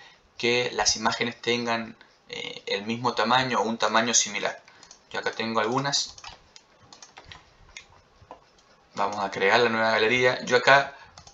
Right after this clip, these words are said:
eh, puedo exponer algún texto que describa. Ahora les voy a mostrar, les voy a mostrar, por ejemplo,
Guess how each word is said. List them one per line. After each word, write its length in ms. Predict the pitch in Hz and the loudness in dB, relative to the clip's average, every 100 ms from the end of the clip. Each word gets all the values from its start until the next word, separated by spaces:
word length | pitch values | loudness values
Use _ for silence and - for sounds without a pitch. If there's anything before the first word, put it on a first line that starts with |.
| _ _ _ | _ _ _
eh, 280 | - 101 98 - | -4 -4 -6 4
puedo 220 | 160 147 | 6 6
exponer 420 | 139 - 117 123 | 2 -2 -2 0
algún 300 | 120 117 117 | 0 -2 -4
texto 440 | 135 131 - 123 - | -4 -4 -4 -4 -6
que 120 | 98 | -8
describa. 540 | 98 - 131 135 - - | -8 0 2 2 -2 -2
Ahora 220 | 104 104 | 0 2
les 100 | 104 | 0
voy 80 | 104 | -4
a 20 | |
mostrar, 320 | 107 - 110 | -6 0 2
les 120 | 113 101 | 2 -2
voy 80 | 95 | -8
a 40 | |
mostrar, 220 | - - | -8 -6
por 100 | - | -6
ejemplo, 460 | - 101 107 98 | -8 -10 -8 -6